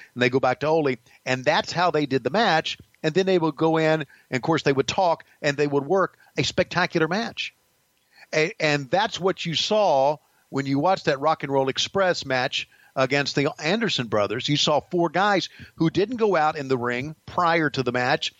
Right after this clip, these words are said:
and choreograph a bunch of bumps. They just worked it. They freestyled, and they did a damn good job. A-, and I really think that that, uh,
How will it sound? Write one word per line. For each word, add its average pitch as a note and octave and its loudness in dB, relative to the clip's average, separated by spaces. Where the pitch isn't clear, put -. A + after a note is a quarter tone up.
and C3 0
choreograph C#3 2
a B2 -4
bunch A#2 0
of A#2 0
bumps. D3 0
They F3 4
just E3+ 0
worked D#3+ 0
it. C#3+ 2
They D#3+ 4
freestyled, D3+ 2
and C#3 0
they D3 0
did C#3 2
a B2 -12
damn B2 0
good A2 0
job. G#2+ -2
A-, F3 0
and E3 2
I D#3+ 2
really F3 0
think F3+ -4
that C#3 0
that, F3 0
uh, B2+ 2